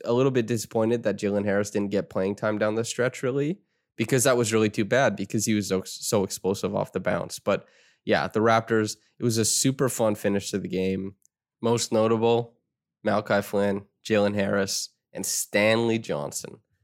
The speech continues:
God, do I appreciate Stanley Johnson for what he's done. And that's why he gets the Reggie Evans Award.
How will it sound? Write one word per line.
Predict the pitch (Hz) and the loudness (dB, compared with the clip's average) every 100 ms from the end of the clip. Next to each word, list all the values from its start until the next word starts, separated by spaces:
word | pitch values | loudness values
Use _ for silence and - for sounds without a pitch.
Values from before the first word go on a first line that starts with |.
| _ _ | _ _
God, | - 135 131 | 0 2 2
do | 110 101 | 2 2
I | |
appreciate | 98 - 107 - 104 - | 0 -2 -2 0 -2 -2
Stanley | - 107 104 | -6 -6 -8
Johnson | 101 85 98 107 | -8 -8 -8 -14
for | - - | -16 -14
what | 92 | -12
he's | - | -10
done. | 87 92 | -8 -10
And | - 113 | -6 0
that's | 127 - | 0 2
why | 117 | 2
he | 107 101 | 2 2
gets | 104 - | 2 0
the | 98 | -2
Reggie | 98 92 95 | -2 -2 -2
Evans | 98 101 | -2 -2
Award. | 104 104 104 | -2 0 0